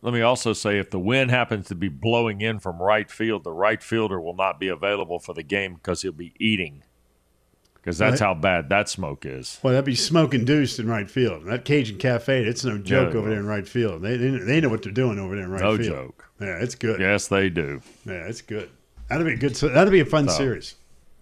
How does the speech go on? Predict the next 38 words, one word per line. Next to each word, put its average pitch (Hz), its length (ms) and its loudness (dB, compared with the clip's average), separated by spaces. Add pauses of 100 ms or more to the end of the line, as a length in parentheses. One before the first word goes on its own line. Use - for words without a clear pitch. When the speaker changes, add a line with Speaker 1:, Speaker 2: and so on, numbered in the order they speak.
(160)
Speaker 2:
Fun 170 220 6
series. 127 460 2 (440)
Speaker 1:
All 147 80 6
right. 131 220 2 (640)
Speaking 175 720 0
of - 140 -2
Parada 139 580 2
and 135 120 -6
Wagner, 101 520 0 (580)
promo 147 500 0
appropriate 135 640 -4
coming 117 300 -6
back 113 300 -2
here 76 260 -10
before 92 400 -2
our 95 80 -2
visit 95 400 -2
at 92 160 -8
the, 87 180 -2
uh, 85 80 -2
bottom 92 380 0
of 87 80 -18
the 90 120 -8
hour 95 200 0
with 87 100 -14
Luke 98 240 -8
Gold, 92 320 -4
'cause 90 220 -10
Kevin 127 320 0
Parada 107 520 2
leads 107 260 -6
the 90 100 -14
nation 95 400 -6
in 80 100 -18
home 101 240 -4
runs 92 320 -8
with 78 140 -20
twenty-three, 104 920 -2